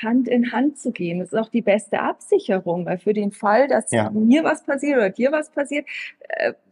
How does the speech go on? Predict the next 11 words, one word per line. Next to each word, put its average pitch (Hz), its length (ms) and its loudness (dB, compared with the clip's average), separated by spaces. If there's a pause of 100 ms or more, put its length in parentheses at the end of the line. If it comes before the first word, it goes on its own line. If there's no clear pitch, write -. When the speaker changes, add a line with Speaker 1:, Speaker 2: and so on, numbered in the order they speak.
Speaker 1:
wir 233 360 0
können 233 320 2
uns 247 200 2
einfach 247 580 -4 (640)
easy 262 640 2 (500)
ersetzen. 240 720 0
Da 175 120 -4
Speaker 2:
Ja, 127 60 -4
Speaker 1:
gibt's 226 200 -2
Speaker 2:
ja, 123 140 2
Speaker 1:
nix, 117 440 0